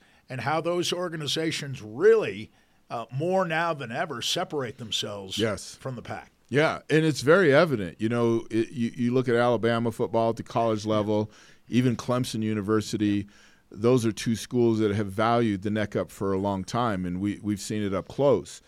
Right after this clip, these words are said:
Speaker 2: Um, you, you know, you look up in, Bill Belichick, what he does up in New England, he's, he's very much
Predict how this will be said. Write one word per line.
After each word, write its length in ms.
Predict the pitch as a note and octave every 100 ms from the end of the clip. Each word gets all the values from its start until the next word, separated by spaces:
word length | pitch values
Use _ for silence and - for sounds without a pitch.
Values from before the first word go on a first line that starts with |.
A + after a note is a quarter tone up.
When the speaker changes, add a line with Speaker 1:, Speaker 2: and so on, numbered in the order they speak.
| _ _ _ -
Speaker 2:
Um, 460 | G2 G2+ G2 G2 -
you, 180 | - A#2+
you 120 | G2 A#2
know, 140 | G#2+
you 180 | G#2+ A#2
look 180 | A#2 B2+
up 200 | G#2+ - -
in, 140 | G#2+ G#2+ - F2+ -
Bill 160 | G#2 B2+
Belichick, 640 | G#2+ B2+ F#3 - F2 -
what 80 | F#2+
he 100 | A2+
does 260 | G#2+ A2+ G#2+
up 160 | G#2+
in 80 | G#2
New 200 | G#2 G2+
England, 400 | B2+ G2+ D#2 C2+
he's, 400 | F#2 G#2 F#2+ G#2
he's 140 | G#2 G2
very 260 | G#2 A#2
much 440 | A2 G2+ F#2 -